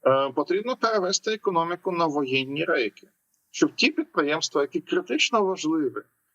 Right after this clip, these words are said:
на даний час, працювали безперервно.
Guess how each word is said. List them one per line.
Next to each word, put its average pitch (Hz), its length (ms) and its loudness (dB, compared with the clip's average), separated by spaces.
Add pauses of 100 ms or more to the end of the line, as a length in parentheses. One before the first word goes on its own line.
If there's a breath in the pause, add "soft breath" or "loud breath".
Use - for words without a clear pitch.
(140)
на 208 260 2
даний 123 360 -4
час, 208 320 0
працювали 175 760 0
безперервно. 147 840 -2